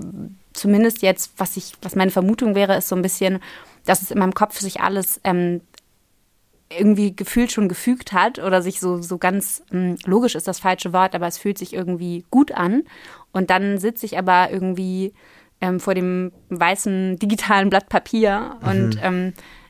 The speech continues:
Speaker 1: es fällt mir teilweise wahnsinnig schwer, und dann, da bin ich jetzt wahrscheinlich wirklich nicht die Erste, die das sagt, aber das dann sozusagen, was in meinem Kopf irgendwie Sinn ergibt, das dann tatsächlich in, in Worte zu fassen, die sich, ähm,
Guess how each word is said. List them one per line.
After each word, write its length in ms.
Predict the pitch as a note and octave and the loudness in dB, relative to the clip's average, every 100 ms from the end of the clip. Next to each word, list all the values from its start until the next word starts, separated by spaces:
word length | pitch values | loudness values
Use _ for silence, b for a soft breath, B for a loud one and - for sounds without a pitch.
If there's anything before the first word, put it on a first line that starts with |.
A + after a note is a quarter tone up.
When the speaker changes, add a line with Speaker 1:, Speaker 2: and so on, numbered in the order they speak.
| - | -12
Speaker 1:
es 120 | - - | -4 2
fällt 240 | G3 G3+ | 2 2
mir 180 | G3 - | -4 -4
teilweise 520 | F#3 F#3 F#3+ F#3 E3+ | 0 2 0 -2 0
wahnsinnig 500 | E3+ G3+ G#3+ F#3 - | 2 2 0 -2 -4
schwer, 400 | - F3+ F3+ F3 | -2 2 4 4
und 80 | E3 | 0
dann, 180 | D#3+ D3 - | -4 -6 -6
da 80 | D#3 | -2
bin 100 | D#3 | -2
ich 80 | |
jetzt 180 | D#3 - | -4 -8
wahrscheinlich 340 | D#3+ - E3 E3 | -6 0 0 0
wirklich 280 | D3+ D#3 | -10 -4
nicht 260 | F#3 G#3+ - | 2 2 0
die 100 | - | -4
Erste, 280 | E3 D#3 E3 | -2 -2 -4
die 80 | D#3+ | -2
das 140 | E3+ | 0
sagt, 260 | E3 E3+ - | 0 0 0
aber 220 | F3 E3 | 2 2
das 240 | E3+ F3+ - | 2 0 0
dann 140 | E3+ | -2
sozusagen, 300 | E3 F#3 F3 | -2 -2 0
was 140 | E3+ - | 0 -2
in 80 | F3 | -2
meinem 160 | E3 | -2
Kopf 340 | - A3 - - | 0 -2 -2 -6
irgendwie 320 | F#3 F3+ E3+ | -2 -2 -2
Sinn 220 | E3 G3+ | 0 0
ergibt, 400 | F#3+ F3 F3 - | -2 -6 -8 -4
das 140 | F3+ - | -4 0
dann 140 | F3 | -2
tatsächlich 500 | F3 - F3+ F3+ - | -2 -6 -6 -6 -4
in, 180 | E3+ E3 B B B B - | -2 -2 B B B B 0
in 220 | F3 D#3+ | 0 4
Worte 300 | E3+ G#3+ F#3+ | 4 4 -2
zu 140 | - | -6
fassen, 460 | - E3+ E3+ F3+ E3+ | -2 0 0 0 0
die 180 | E3+ E3+ | -2 -2
sich, 400 | E3+ E3+ E3 - | -2 -2 -6 -6
ähm, 460 | E3+ E3 E3 E3 | -2 0 0 0